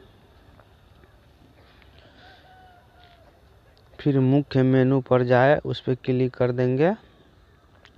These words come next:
उस पर click करने के बाद फिर से इस तरह से interface आएगा। फिर एक number choose करेंगे।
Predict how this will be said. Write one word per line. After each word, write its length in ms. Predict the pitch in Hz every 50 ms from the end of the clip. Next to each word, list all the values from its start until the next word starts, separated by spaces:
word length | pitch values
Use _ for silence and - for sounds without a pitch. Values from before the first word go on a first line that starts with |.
| - - -
उस 140 | 139 127 -
पर 160 | - - 131
click 380 | 123 - 127 131 123 127 123 -
करने 320 | - 131 127 127 127 127 120
के 120 | - 127
बाद 180 | 117 120 127 127
फिर 240 | - - 127 127 120
से 300 | - - 127 135 151 170 - - - - - - - - - - 131
इस 200 | 127 127 117 - -
तरह 240 | 127 123 123 123
से 180 | 113 - 120 120
interface 560 | 120 120 - 127 120 - - 127 123 117 - 123
आएगा। 340 | 120 123 123 127 143 170 185 - - _ _ _ _ _ _ _ - - _ _ _ _ - - _ _ - _ - _ - - - _ _ _ _ _ _ _ _ _ _ _ _ _ _ _ _ _ _ _ _ _ _ _ _ _ _ _ _ _ - - - _ _ _ _ _ _ _ _ - - - - - - 1077 1077 1077 1077 1077 - - - - _ _ _ - - - - - - - - - - - -
फिर 320 | - 135 127 123 127 123 139
एक 180 | 135 135 127 131
number 300 | 131 131 131 131 131 127
choose 300 | - - 131 131 - -
करेंगे। 480 | - 127 123 120 131 131 131 135 151